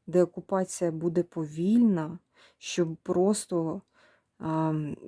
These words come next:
да, вони як дезорієнтовані, вони наче як і залишаються, і відходять. Хто самий хитрий, буде тікати,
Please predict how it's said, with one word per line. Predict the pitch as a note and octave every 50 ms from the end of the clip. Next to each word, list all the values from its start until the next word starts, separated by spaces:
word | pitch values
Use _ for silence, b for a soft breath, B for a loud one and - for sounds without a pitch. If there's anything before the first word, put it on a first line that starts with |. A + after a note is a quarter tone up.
| - - _ _ _ _
да, | - F3+ D3+ D#3 D#3 F#3 F#3 F#3+ F#3+ F3+ - -
вони | D#3 E3+ F#3 F#3+ G3+ A3
як | G#3+ G#3 G3+ G3
дезорієнтовані, | E3+ - D3+ E3 E3 F#3+ G3 F#3+ F#3 G3+ G#3 F#3+ G3+ G3+ G3+ - - G#3 F#3+ F3 D#3+ D#3+ D#3 D#3 D3+ D3+ - -
вони | D#3+ D#3+ E3+ F3+ F#3 F#3+ G3 G3 F#3+ - -
наче | F3+ F#3 F#3 F#3 - - - F#3+
як | F#3 F#3 F#3 F3+ - -
і | F#3+
залишаються, | F3 E3 F#3 F#3+ F#3+ F#3+ F#3 - - - F3 E3 D#3+ D#3 D#3 D#3 D3 - - -
і | D#3+ D#3+
відходять. | D#3+ E3 F#3+ - - - - F3 E3 D#3 D#3 E3 D#3+ - - - -
Хто | - - E3+ E3+ F3+ F3+
самий | - - - F#3 F#3 F#3+ F#3+ F#3
хитрий, | - - - G3 F#3+ F#3 - - G3 F3+ F3+ F3
буде | E3 E3+ F3 E3+ F3+ F3
тікати, | F3 - F3+ - - F3+ F3+ F3+ -